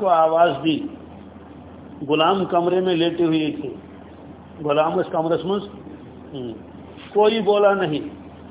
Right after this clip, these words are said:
ساری لٔج کیٛاہ؟ ژھۄپ۔ یہ خود اٹھ کر آئے، آواز دی۔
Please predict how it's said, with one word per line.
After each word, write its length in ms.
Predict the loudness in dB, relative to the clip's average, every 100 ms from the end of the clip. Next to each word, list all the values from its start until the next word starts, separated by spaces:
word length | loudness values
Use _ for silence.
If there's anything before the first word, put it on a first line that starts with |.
| -20 -20 -8 0
ساری 300 | 2 4 4
لٔج 240 | 2 2
کیٛاہ؟ 200 | 2 2 0 -8 -16 -8
ژھۄپ۔ 440 | -2 -2 -4 -14 -16 -18 -18 -20 -20 -20 -16 0
یہ 180 | 2 2 2
خود 140 | 0 2
اٹھ 220 | 0 2
کر 140 | 2 4
آئے، 420 | 4 4 2 -2 0
آواز 540 | 2 6 6 6 2
دی۔ 180 | -2